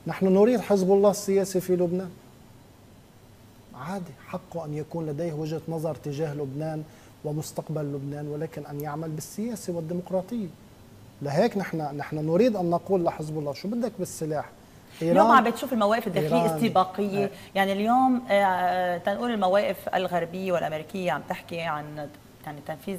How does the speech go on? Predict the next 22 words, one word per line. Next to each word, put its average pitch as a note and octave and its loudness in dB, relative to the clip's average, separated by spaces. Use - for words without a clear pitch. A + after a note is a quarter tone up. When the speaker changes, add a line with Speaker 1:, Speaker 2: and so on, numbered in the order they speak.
Speaker 2:
القرار E3 -4
سبعتاش E3 -8
صفر - -10
واحد A#3 -2
بعد C4+ 0
ما D4 -8
وصل B3 -2
موضوع F3+ 0
تجريد E3 -8
السلاح. D3+ -10
Speaker 1:
نعم. C#3 -4
Speaker 2:
لكن A#3 -2
بلشنا C4 2
يعني F#3 -2
المواقف F#3 0
الداخلية F3 -4
نحكي G3 -6
عن F3 -4
تجريد F#3 -4
حزب E3+ -6
الله F#3 -2
من F3 -8